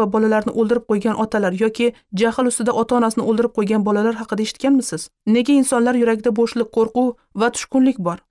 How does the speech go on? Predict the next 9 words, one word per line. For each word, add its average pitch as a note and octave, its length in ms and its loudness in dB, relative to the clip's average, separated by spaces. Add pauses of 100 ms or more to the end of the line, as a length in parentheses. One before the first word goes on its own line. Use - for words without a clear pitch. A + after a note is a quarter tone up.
(120)
Nega A#3 240 0
inson C4 260 2
ichidagi A#3 360 0
bo'shliqni A#3 340 0 (100)
material A3+ 400 0
narsalar G3+ 380 -4
bilan A#3+ 200 0 (240)
to'ldirib G3+ 380 0
bo'lmaydi? A#3+ 440 0